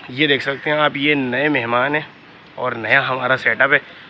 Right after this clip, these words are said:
और ये भी एक अरमान हमारे पूरे हो गए। एक picture ले लेता हूँ यहाँ से मैं। ओके जी, तो ये हमारी finally ring neck की कॉलोनी जो है वो तैयार हो गई। और एक ये surprised रह गया है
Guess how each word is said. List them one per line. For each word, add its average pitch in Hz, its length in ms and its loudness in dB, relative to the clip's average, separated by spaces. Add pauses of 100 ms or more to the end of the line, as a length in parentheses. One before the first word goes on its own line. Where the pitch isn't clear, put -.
(180)
और 123 340 2
ये 127 160 0
भी 151 120 4
एक 147 120 2
अरमान 147 320 2
हमारे 160 360 0
पूरे 151 300 0
हो 160 160 6
गए। 160 180 4
एक 165 140 0
picture 160 320 -2
ले 151 120 0
लेता 127 240 -4
हूँ 151 80 -4
यहाँ 135 180 -2
से 143 120 -6
मैं। 165 160 -2 (920)
ओके 127 640 -4
जी, 113 200 -10 (600)
तो 170 60 -4
ये 151 200 2
हमारी 170 480 6
finally 165 560 2 (140)
ring 170 200 0
neck 156 220 2
की 147 100 -10
कॉलोनी 139 480 2
जो 156 60 2
है 160 60 6
वो 160 120 2
तैयार 143 340 2
हो 165 60 2
गई। 170 140 2
और 190 140 6
एक 175 160 4
ये 190 140 2
surprised 147 640 0
रह 139 460 4
गया 131 180 4
है 151 220 4